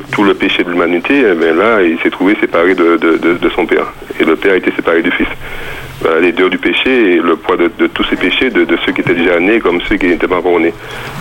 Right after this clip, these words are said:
Mais, euh, pour ce que me dit la Bible, la Bible me révèle que tous les hommes,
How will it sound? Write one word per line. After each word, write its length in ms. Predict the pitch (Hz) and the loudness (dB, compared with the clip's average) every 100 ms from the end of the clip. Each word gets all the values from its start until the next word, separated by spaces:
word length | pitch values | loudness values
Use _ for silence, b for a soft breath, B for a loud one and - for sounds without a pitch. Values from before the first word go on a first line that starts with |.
| - | 2
Mais, 320 | 92 117 135 | 4 4 4
euh, 880 | 131 107 101 92 92 87 87 85 90 - - - - 95 - | 4 4 4 4 4 4 4 4 2 0 -4 -6 -4 -4 0
pour 280 | 101 98 98 | 4 4 2
ce 80 | |
que 100 | - | 0
me 120 | 127 110 | 0 2
dit 60 | |
la 120 | 104 | 2
Bible, 280 | 95 131 123 - 117 104 - - | 0 -2 -4 -6 -6 -8 -8 -2
la 100 | 95 | -2
Bible 160 | 110 | 0
me 60 | 113 | 2
révèle 360 | 110 104 123 127 | 2 2 2 0
que 260 | 110 107 - B B B B B - - | 0 0 -2 B B B B B -4 0
tous 100 | 135 | 2
les 200 | 120 101 | 2 2
hommes, 300 | 135 139 | 0 2